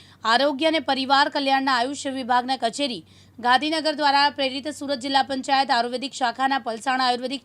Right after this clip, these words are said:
દ-, દવાખાનાના નિષ્ણાંત તબીબોની ટીમ દ્વારા આયુષ અવેરનેસ કેમ્પ તેમજ મફત આયુર્વેદિક નિદાન સારવાર કેમ્પ યોજાય છે. આ ઉપરાંત જૂના સાંધાના દુખાવો, સ્નાયુઓ જકડાઈ જવા, સાયન્ટિકા,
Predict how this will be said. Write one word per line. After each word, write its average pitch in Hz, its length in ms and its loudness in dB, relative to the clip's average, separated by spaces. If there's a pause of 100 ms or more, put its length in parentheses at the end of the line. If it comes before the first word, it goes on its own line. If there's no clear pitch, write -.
દ-, 254 100 -4 (400)
દવાખાનાના 277 680 4
નિષ્ણાંત 269 560 0
તબીબોની 269 440 0
ટીમ 262 260 -4
દ્વારા 262 420 4 (560)
આયુષ 285 420 2
અવેરનેસ 277 480 0
કેમ્પ 269 300 0
તેમજ 269 320 -2
મફત 254 380 -4
આયુર્વેદિક 247 640 0 (420)
નિદાન 269 360 2
સારવાર 254 360 2
કેમ્પ 233 220 -6
યોજાય 185 340 -8
છે. 170 200 -8 (520)
આ 226 140 6
ઉપરાંત 269 400 0
જૂના 277 340 -2
સાંધાના 269 380 2
દુખાવો, 262 460 0
સ્નાયુઓ 262 640 0
જકડાઈ 254 400 2
જવા, 269 340 0 (560)
સાયન્ટિકા, 294 720 2